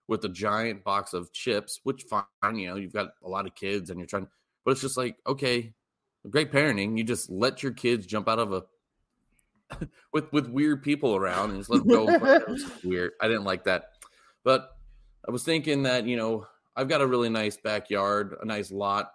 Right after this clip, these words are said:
Speaker 1: you know, white collar problems. Um,
Speaker 2: <laughs>
Speaker 1: so I should,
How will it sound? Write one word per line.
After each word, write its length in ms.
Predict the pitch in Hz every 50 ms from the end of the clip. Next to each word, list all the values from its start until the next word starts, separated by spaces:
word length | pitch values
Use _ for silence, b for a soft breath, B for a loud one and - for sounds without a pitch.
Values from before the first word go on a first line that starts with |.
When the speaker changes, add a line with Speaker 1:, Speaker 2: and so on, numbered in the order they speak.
| _ _ -
Speaker 1:
you 120 | - 101 92
know, 200 | 92 95 92 95 _
white 200 | - 107 104 98
collar 240 | - 104 98 95 95
problems. 580 | 90 104 98 92 90 90 95 101 101 101 - - _ _ _ _ _ _ _
Um, 540 | - 107 104 104 101 98 95 92 208 - - 208 185 - - 196
Speaker 2:
<laughs> 280 | - - 185 - - -
Speaker 1:
so 220 | 190 127 127 127
I 140 | - 123 -
should, 640 | - 247 110 135 131 135 - - - 170 123 -